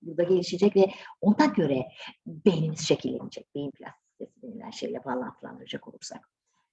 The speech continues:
Peki ne demek bu? Aristoteles diyor ki erdemler yapa yapa edinilir, karakter erdemleri.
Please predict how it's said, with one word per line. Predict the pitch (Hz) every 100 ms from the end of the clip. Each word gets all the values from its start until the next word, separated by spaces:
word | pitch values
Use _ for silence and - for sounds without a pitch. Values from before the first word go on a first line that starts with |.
| _
Peki | 359 359 302
ne | 311
demek | 214 156 - -
bu? | 285 - _ _ _ _ _ _ _
Aristoteles | 247 320 285 202 156 - 233
diyor | 277
ki | - 151 135 - _ -
erdemler | 190 - 220 156 139 143 - _ _ _ _ _ _ -
yapa | 196 208 - 214
yapa | 175 - 139 -
edinilir, | 147 127 123 - -
karakter | - 143 135 - -
erdemleri. | 117 - - - -